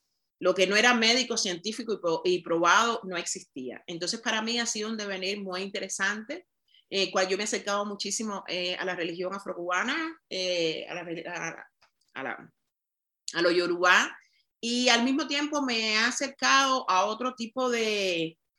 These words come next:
de espiritualidad más, eh, provenien-, que proviene del,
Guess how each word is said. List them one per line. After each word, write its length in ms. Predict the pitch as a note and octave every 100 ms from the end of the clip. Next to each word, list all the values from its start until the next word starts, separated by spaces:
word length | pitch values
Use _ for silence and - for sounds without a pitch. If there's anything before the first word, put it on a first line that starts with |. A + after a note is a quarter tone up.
| _
de 100 | -
espiritualidad 960 | G#3 A3 G#3+ - G3+ G3 G3 G3 G#3 A#3+
más, 500 | A3+ A#3+ A#3+ - - -
eh, 720 | G#3 G3 G3 F#3+ F#3 E3+ E3
provenien-, 480 | G3+ F#3 G3 G#3+ -
que 120 | G3+
proviene 420 | G3 F#3+ G3 A3
del, 260 | A3 F#3